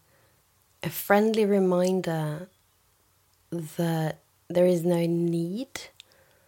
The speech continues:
to get stuck on the small problems. And when we do, they are not necessarily worth the big thoughts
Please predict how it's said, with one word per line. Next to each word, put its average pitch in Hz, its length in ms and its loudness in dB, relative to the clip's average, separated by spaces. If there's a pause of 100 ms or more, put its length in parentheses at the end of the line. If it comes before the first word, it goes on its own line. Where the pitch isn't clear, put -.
(840)
to - 160 -2
get 175 260 0
stuck 170 320 0
on 170 120 2
the 170 60 0
small 165 300 -2
problems. 156 720 -4 (140)
And 170 160 0
when 170 240 0
we 165 180 -2
do, 190 640 -2 (800)
they 196 400 2
are 185 240 0
not 165 480 -2 (300)
necessarily 170 1200 -4 (1120)
worth 170 800 0 (760)
the 175 100 -4
big 165 260 -6
thoughts - 760 -8